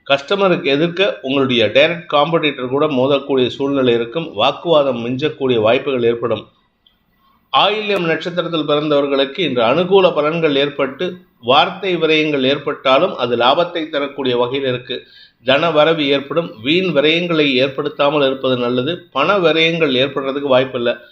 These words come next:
குடும்பம் சார்ந்த நல்ல செய்திகள் வருவதன் மூலமாக இன்று அஷ்டமஸ்தானத்துக்கு சந்திரன் பெயர்ச்சியானா கூட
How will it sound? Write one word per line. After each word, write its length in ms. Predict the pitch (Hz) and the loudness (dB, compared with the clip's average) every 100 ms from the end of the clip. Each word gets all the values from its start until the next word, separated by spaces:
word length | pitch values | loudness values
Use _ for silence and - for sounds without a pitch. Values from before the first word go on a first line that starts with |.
| - _ | -20 _
குடும்பம் 480 | - 190 220 208 202 | 2 4 4 0 -2
சார்ந்த 420 | 165 160 165 175 | 0 2 2 -2
நல்ல 320 | 151 127 156 | 0 0 0
செய்திகள் 420 | 147 156 147 139 131 | 0 0 0 0 2
வருவதன் 380 | 127 143 139 | 2 2 0
மூலமாக 640 | 131 127 127 120 117 170 180 | 0 2 2 2 0 -2 -6
இன்று 280 | 127 127 120 | -4 -2 2
அஷ்டமஸ்தானத்துக்கு 1080 | 92 113 - 180 175 180 165 160 156 143 143 | 0 0 -2 0 0 2 2 0 -2 -8 -6
சந்திரன் 440 | 131 123 147 143 | -4 -2 -2 -4
பெயர்ச்சியானா 680 | 123 127 139 156 147 139 135 | 0 0 0 -2 -2 2 2
கூட 360 | 131 143 247 | 4 2 0